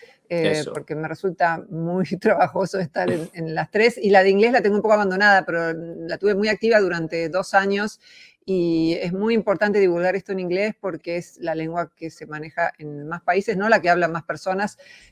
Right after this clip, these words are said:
Speaker 1: pero sí, eh, un modo de divulgar este tema más allá de, del ámbito hispano.
Speaker 2: Sin duda.
Speaker 1: Hispanohablante.
Speaker 2: Bueno, tú en, en el libro un poquito la, la tesis que tienes, bueno, trabajas sobre el concepto de patriarcado,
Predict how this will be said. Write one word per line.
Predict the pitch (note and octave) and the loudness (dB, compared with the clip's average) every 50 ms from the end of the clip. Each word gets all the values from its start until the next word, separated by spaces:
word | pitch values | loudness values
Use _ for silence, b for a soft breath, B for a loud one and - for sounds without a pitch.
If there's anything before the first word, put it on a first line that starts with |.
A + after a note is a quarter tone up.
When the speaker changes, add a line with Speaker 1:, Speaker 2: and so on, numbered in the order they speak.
| _ - | _ -2
Speaker 1:
pero | F3 E3 E3+ F3 | 0 0 0 0
sí, | - - - G#3 G#3 G#3 G#3 G#3 G#3 G#3+ G3+ | -2 -2 0 2 4 4 4 6 6 6 4
eh, | F3+ E3+ E3 E3 D#3+ D#3+ D#3+ D3+ - - | 4 2 0 0 -2 -2 -4 -6 -8 -8
un | - D#3+ D#3 E3 D#3+ D#3+ | -10 -10 -8 -6 -4 -4
modo | F3 F3 F3 F#3 | -4 -2 -2 -2
de | F#3 F3 | 0 0
divulgar | E3 D#3+ D3 D#3 D#3 D#3 E3 E3 | 0 -2 -2 -2 -2 0 0 -2
este | E3 - E3 D#3 | -2 -6 -10 -10
tema | F3 E3 E3 D#3+ | -10 -8 -8 -8
más | D#3+ D#3+ D#3 E3 | -8 -10 -10 -10
allá | E3 C#3+ D#3 D#3 D#3 D#3+ D#3 | -8 -4 -2 0 0 0 -2
de, | D3 D3+ C#3+ C#3+ C#3+ C#3 C#3 - _ _ _ - _ | -2 -4 -6 -6 -8 -10 -14 -20 _ _ _ -20 _
del | - D3 D3+ | -12 -8 -6
ámbito | D3+ D#3 D#3 C#3+ - - D3 C#3 C#3 C#3+ - | -6 -6 -6 -8 -10 -10 -10 -10 -10 -14 -16
hispano. | D3+ _ - C#3+ C3+ C#3 C3 C3 _ _ _ _ _ b b b b - | -14 _ -8 -8 -8 -10 -16 -20 _ _ _ _ _ b b b b -12
Speaker 2:
Sin | - - A2 G#2+ | -4 -2 -2 2
duda. | A2 A2+ A2+ G#2+ | 4 6 6 6
Speaker 1:
Hispanohablante. | G#2+ | 6
Speaker 2:
Bueno, | A2+ B2 B2 A#2+ A#2+ | 4 2 0 -2 -2
tú | - D3 E3 F3+ - | -2 -2 -2 -2 -2
en, | - A2+ A2 A2+ | -4 -4 -6 -4
en | - - A2 A2+ | -4 -2 -2 -2
el | A2 A2 A2+ | -2 -2 -2
libro | B2+ C#3+ D3+ E3+ F3 F#3+ F#3+ D#3+ | -2 -2 -2 -2 -4 -4 -4 -6
un | - - - - | -8 -10 -8 -6
poquito | - B2 A#2+ A#2 C#3+ C#3+ C3+ - D#3+ E3 E3 - | -6 -6 -4 -4 -6 -6 -4 -2 -2 -2 -2 -4
la, | - G#2+ G2+ G2+ G2 F#2+ F#2 F2+ F2+ F2 F2 F2 E2+ E2+ E2 D#2+ - - - _ _ | -4 -4 -2 -2 -2 -2 -2 -4 -4 -6 -6 -8 -10 -12 -16 -18 -18 -20 -20 _ _
la | - F#2 F#2 F#2 F#2 | -10 -6 -4 -4 -4
tesis | - G2+ G#2+ - B2+ B2+ | -4 -6 -8 -8 -10 -10
que | - E3 | -10 -10
tienes, | B2 C#3+ E3 F3 | -8 -8 -6 -4
bueno, | C3+ G2 F#2+ - | -2 -4 -2 0
trabajas | E2+ E2+ F2+ G2 - - F2+ F2 | 0 0 2 0 0 -2 -6 -8
sobre | - - F2 F2 F2 | -8 -10 -8 -8 -8
el | E2+ | -8
concepto | E2 F2 F2 E2+ F#2 F#2+ - - | -8 -12 -10 -10 -10 -10 -8 -8
de | G#2+ G2+ | -8 -4
patriarcado, | G#2 G#2 G2+ F#2+ G#2 G#2 G#2 G2+ - - C3+ C3+ C#3 D3 E3+ - | -2 -2 0 0 0 -2 -2 -2 -2 -2 0 0 0 -2 -4 -8